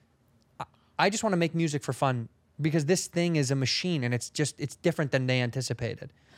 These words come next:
They didn't anticipate that song getting big. It just got big, and they were like,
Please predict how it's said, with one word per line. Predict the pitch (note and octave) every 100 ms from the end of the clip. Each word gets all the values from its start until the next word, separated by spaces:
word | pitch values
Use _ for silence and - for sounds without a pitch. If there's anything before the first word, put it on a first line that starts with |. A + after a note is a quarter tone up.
| - -
They | F#3
didn't | A3+
anticipate | G#3 G3 G3+ F3+
that | D3+ C3+
song | F3 F#3+
getting | F#3+ F#3 F3+
big. | F#3 F3+ E3+ - - -
It | C3
just | B2+
got | - F3+ -
big, | F3
and | D#3
they | D3+
were | D3
like, | D3+ D3+